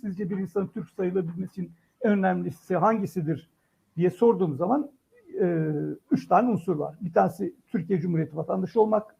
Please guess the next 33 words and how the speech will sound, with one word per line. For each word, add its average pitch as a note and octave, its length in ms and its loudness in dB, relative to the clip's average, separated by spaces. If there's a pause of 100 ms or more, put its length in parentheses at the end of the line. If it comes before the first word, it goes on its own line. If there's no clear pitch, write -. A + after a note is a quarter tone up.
Türk F#3 180 -8
soyundan E3 340 0
olmak E3+ 360 0
ve F#3+ 80 2
Müslüman F#3 360 -2
olmak. C#3 380 -8 (640)
Şimdi A3+ 140 0
burada A3 280 6
da, C#4 260 2 (680)
e, F#3 80 4 (1900)
aslında A3+ 400 4 (540)
bir F4+ 80 0
soru A#3+ 320 4
daha G#3 180 8
var. F3 120 4
Onu C4 240 4
da C4+ 60 -4
iler-, A3+ 340 4
bir C4+ 40 -2
sonraki A#3+ 340 -2
soruyu A3+ 260 -2
da G#3 40 -4
görüp G#3+ 280 -6
beraber G3+ 420 0
düşünelim. E3+ 360 -6
Melisa F#3+ 300 -4
devam G#3 240 0
edebilir A#3 300 -4
miyiz D#3+ 240 -4
bir F#3 60 -8
sonraki E3 320 -4
soruya? D3+ 400 -6 (580)
Evet, F#3 240 2